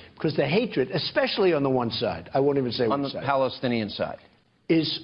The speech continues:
Speaker 1: so intense, it's so incredible. And from the time they're two years old, they're told to hate, to hate, to hate. It's gotta be taken away. I mean, they, I've,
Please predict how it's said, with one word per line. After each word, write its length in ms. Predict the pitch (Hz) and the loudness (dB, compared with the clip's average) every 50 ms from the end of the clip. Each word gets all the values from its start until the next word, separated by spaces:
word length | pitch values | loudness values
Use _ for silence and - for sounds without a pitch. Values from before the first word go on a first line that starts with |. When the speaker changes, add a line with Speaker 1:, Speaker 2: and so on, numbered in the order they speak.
| - - - - - | -8 -8 -8 -4 0
Speaker 1:
so 200 | 233 226 240 254 | 2 4 4 4
intense, 500 | 262 226 - 214 190 143 110 104 - - - | 4 2 2 0 -2 -2 -2 -6 -4 -2 -2
it's 180 | - - - | -2 0 2
so 160 | 202 190 208 | 2 2 4
incredible. 600 | 208 185 196 190 185 170 143 123 120 110 107 110 - | 2 2 2 2 2 2 2 0 -2 -4 -6 -6 -4
And 300 | - 139 143 143 143 143 | -2 0 0 0 0 -2
from 180 | - 160 160 160 | -2 0 0 2
the 80 | 156 | 0
time 320 | 156 - 175 175 196 202 175 | 0 0 0 0 0 2 2
they're 140 | 165 156 143 | 2 2 2
two 160 | - - 247 | 2 0 2
years 280 | 233 220 214 202 165 | 4 4 4 4 4
old, 260 | 180 156 139 123 113 131 | 4 2 2 2 2 2
they're 120 | 127 120 | 0 0
told 480 | - - 143 139 131 127 120 120 120 - - - - _ - | 2 2 2 4 4 4 2 0 -2 -6 -16 -20 -20 _ -6
to 100 | - 117 | -4 -2
hate, 380 | 110 - 190 185 131 - - - | 2 2 2 2 2 0 -4 -6
to 100 | - 101 | -6 -4
hate, 340 | 104 113 170 143 110 - - | -2 0 0 0 -2 -2 -2
to 80 | 123 | -2
hate. 260 | 107 113 120 98 - - - - - - - - - - - | -2 0 -2 -4 -6 -10 -16 -18 -20 -20 -20 -20 -20 -14 -10
It's 140 | - 131 - | -8 -4 -2
gotta 240 | - 180 180 202 214 | 0 2 2 2 2
be 120 | 180 190 | 2 0
taken 280 | - 180 170 151 - 156 | 0 0 0 0 2 2
away. 480 | 147 151 156 139 127 113 104 113 220 190 | 2 2 2 2 0 -2 -4 -6 -4 -2
I 60 | 143 139 | 0 2
mean, 340 | 151 147 143 143 143 139 135 | 2 2 2 0 0 -2 -2
they, 280 | 147 143 143 143 143 143 131 131 131 - - | 0 2 2 0 0 -4 -6 -8 -6 -2 0
I've, 180 | 156 160 151 | 0 0 -2